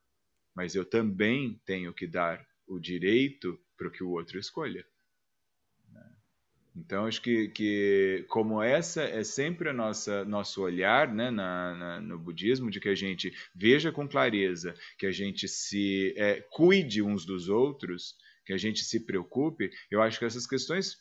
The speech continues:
eh, se tornam relevantes nesse, nesse contexto, porque é disso que se trata.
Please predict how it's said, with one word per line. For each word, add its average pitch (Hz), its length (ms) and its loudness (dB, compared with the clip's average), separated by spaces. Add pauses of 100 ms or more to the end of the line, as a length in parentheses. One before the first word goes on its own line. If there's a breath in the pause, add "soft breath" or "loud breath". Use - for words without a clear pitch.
eh, 101 100 -2
se 104 200 -8
tornam 101 280 0
relevantes 92 640 -4
nesse, 90 440 -10
nesse 90 220 -8
contexto, - 640 -12 (140)
porque 113 180 -2
é 147 60 2
disso 175 260 -6
que - 80 -16
se 269 140 -8
trata. 123 420 -2